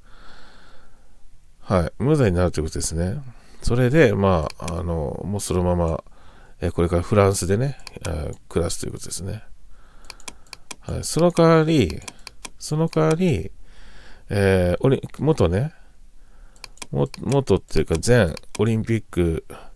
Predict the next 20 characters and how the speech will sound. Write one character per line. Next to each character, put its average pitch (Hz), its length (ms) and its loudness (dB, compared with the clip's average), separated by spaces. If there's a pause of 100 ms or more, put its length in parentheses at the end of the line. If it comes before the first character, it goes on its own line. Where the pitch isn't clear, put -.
日 113 120 2
本 117 160 6
オ 92 60 2
リ 98 100 2
ン 95 60 0
ピ - 60 -12
ッ - 20 -12
ク - 60 -10
協 101 120 2
会 - 360 -4 (240)
会 92 240 -4
長 90 240 -2
の 85 280 -4
武 104 240 0
田 120 60 0
さ 123 120 0
ん 123 40 -2
で 123 80 -4
す - 100 -6
ね。 87 240 -4